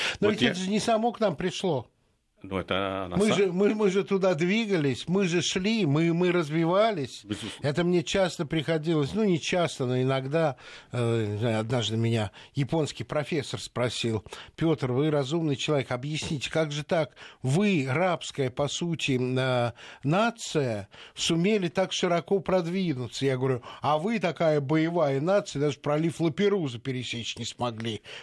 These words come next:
Speaker 1: Может быть, что-то ложное в понимании нас как рабов?"
Speaker 2: Вот загадка русского характера, характера заключается в том, что, вы смотрите, раз вы проводили японский пример. Ну, давайте ра-, ра-, расскажем, немножко копается в истории, но потом дальше лу-,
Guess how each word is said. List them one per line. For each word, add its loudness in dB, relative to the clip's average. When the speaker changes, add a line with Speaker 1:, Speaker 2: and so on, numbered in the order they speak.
Speaker 1:
Может 2
быть, -4
что-то 2
ложное 2
в -10
понимании 0
нас 0
как -2
рабов?" -4
Speaker 2:
Вот -2
загадка -2
русского -4
характера, -6
характера -4
заключается -6
в -20
том, -10
что, -18
вы -16
смотрите, -6
раз -4
вы -6
проводили -6
японский -6
пример. -12
Ну, -2
давайте 2
ра-, -2
ра-, -10
расскажем, -2
немножко -2
копается -4
в -12
истории, -2
но -4
потом -2
дальше -4
лу-, -12